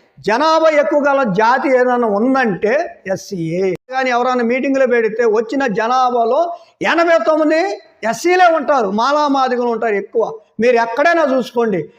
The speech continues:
ఈ మాలా మాదిగలు లేకపోతే ఒక పార్టీ మీటింగ్ కానీ, ఒక ఫంక్షన్ కానీ,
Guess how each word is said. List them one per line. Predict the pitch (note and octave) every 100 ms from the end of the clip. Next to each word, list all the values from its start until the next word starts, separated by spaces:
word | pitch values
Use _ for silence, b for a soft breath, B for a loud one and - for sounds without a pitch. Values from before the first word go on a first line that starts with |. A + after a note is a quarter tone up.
| B
ఈ | C#4+ D#4+ D4+
మాలా | A#3+ C4+ E4 E4+ E4
మాదిగలు | D4+ C#4+ C#4 C4+ B3+
లేకపోతే | A#3 B3 C4 B3 A3+ G#3 G#3 A3 A#3 E3+ - - b b
ఒక | A#3 B3
పార్టీ | G3 A#3 D4 D#4+
మీటింగ్ | D4+ C#4 B3 B3+ A#3
కానీ, | A#3 A#3+ B3+ F3+ - _ G#3+
ఒక | A#3 A#3
ఫంక్షన్ | A#3+ C#4 D#4
కానీ, | D4 C#4 C4 C4+ A#3+ E3+